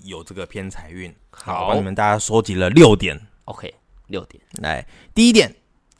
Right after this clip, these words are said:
Speaker 1: 鼻头有肉。
Speaker 2: 鼻头？
Speaker 1: 对，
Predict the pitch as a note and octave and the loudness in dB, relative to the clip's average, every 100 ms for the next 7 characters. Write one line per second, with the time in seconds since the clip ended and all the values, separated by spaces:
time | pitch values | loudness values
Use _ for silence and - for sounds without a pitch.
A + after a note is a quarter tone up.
0 | _ _ - D3 G#3 - C3 C#3+ E3 F#2+ | _ _ -8 -4 -4 -2 -2 0 0 0
1 | F#2 D#3+ B2 - _ _ _ _ _ _ | 2 2 2 -2 _ _ _ _ _ _
2 | _ _ _ _ _ _ G#2+ A#2+ D#3+ - | _ _ _ _ _ _ -14 -12 -12 -10
3 | F2+ F2+ - _ _ - G2+ F2+ F2+ | -10 -10 -14 _ _ -6 -4 -2 -6